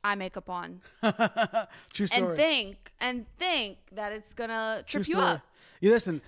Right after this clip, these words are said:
Speaker 2: the Bible says in Luke chapter, uh, eleven, and this is in our daily, uh, reading. So I wanna give you a plug.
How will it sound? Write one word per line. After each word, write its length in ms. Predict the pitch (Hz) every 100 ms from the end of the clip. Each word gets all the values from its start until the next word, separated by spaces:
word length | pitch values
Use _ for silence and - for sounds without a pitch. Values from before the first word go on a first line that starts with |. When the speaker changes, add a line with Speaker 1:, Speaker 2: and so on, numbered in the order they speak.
| -
Speaker 2:
the 80 | 180
Bible 300 | 165 233 240
says 220 | 233 214
in 180 | 185 180
Luke 180 | 208 208
chapter, 640 | - 208 185 180 165 160 -
uh, 300 | 160 143 135
eleven, 460 | 151 156 151 139 135
and 300 | 151 151 131
this 140 | 180 190
is 140 | 180
in 80 | 180
our 140 | 170
daily, 580 | 143 165 170 165 165 151 _ _ _ _ -
uh, 300 | 139 131 127
reading. 500 | 131 139 160 151 131 - _
So 280 | - 156 147
I 80 | 143
wanna 240 | 156 170
give 160 | 165 165
you 80 | 165
a 40 |
plug. 440 | - 185 185 180